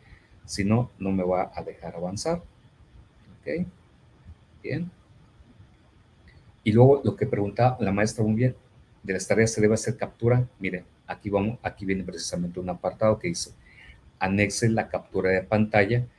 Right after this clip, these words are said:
que ha sido indicado en la serie de webinars que se participó". En nuestra última sesión,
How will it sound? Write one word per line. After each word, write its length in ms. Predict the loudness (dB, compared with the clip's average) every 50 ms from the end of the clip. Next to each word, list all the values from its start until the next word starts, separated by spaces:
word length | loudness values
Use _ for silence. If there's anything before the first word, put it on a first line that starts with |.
| _ _ _ _ 0
que 100 | 0 2
ha 60 | 2
sido 260 | 0 -2 -2 -2 -2
indicado 600 | -4 -6 -6 -6 -2 2 2 2 2 2 -2 -4 -8 _
en 140 | -12 -10 -8
la 100 | -8 -8
serie 280 | -6 -4 -2 0 0 0
de 80 | 0
webinars 560 | 0 2 2 2 2 2 0 -2 -6 -8 -8 -8
que 120 | -8 -8
se 200 | -8 -6 -8 -8
participó". 640 | -8 -8 -10 -10 -10 -12 -14 -14 -14 -14 -16 -16 -16 _ -20 -20 -20 -20 _ _ _ _ -20 -20 _ _ _ -20 -20 _ 0
En 180 | 0 2 2
nuestra 340 | 2 0 0 0 -2 -2 -2
última 460 | 0 0 -2 -2 0 -2 0 0 0
sesión, 440 | -2 -2 -2 -4 -2 -2 -4 -4 -6